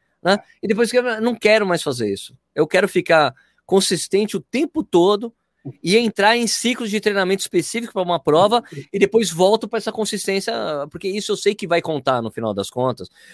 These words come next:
de tá fazendo os longos e na hora que tiver dificuldade na prova, tá lá, vambora, vai acontecer, eu tô bem, tô com volume, tô treinando com volume há muito tempo.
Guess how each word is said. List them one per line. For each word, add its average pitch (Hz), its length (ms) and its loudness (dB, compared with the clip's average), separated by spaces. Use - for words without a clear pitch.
de 120 120 -6
tá - 100 4
fazendo 139 300 2
os 117 100 0
longos 151 400 4
e 160 60 0
na 196 160 4
hora 180 180 6
que 196 100 -4
tiver 160 280 0
dificuldade 170 360 0
na 196 100 2
prova, 202 280 -2
tá 427 100 -4
lá, 214 560 4
vambora, 151 600 2
vai 117 140 -2
acontecer, 131 440 -8
eu 139 80 -4
tô 120 80 -10
bem, 110 480 -6
tô 131 80 -6
com 123 100 -8
volume, 120 420 2
tô 135 120 -6
treinando 131 340 0
com 135 80 -10
volume 127 260 2
há 127 60 2
muito 127 220 -2
tempo. 131 340 -2